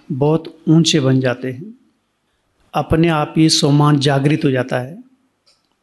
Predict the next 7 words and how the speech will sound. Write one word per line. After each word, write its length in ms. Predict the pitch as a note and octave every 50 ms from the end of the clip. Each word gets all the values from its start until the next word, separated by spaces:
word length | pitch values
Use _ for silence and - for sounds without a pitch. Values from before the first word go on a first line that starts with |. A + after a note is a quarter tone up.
| _ _ _ _ _ _ _ _ _ _ _ _ _ _ _ _ _ _ _ _ _ _ _ _ _ _ _ _ _ _ _ _ _ _ _ _ _ _ -
जो 220 | D#3 D3 E3 E3
भी 120 | D#3+ E3 E3
छोटे 340 | - - D#3+ D#3+ D#3+ F3 D#3+
मोटे 280 | D#3 D3+ D3 D3+ D#3
विचार 400 | C#3+ C#3 C#3 C#3 E3 C#3+ D3 D#3
होते 320 | D3 C#3 C3+ C3 - C#3 C3+
हैं, 320 | C3 C#3 C3+ C#3+ D#3+ D#3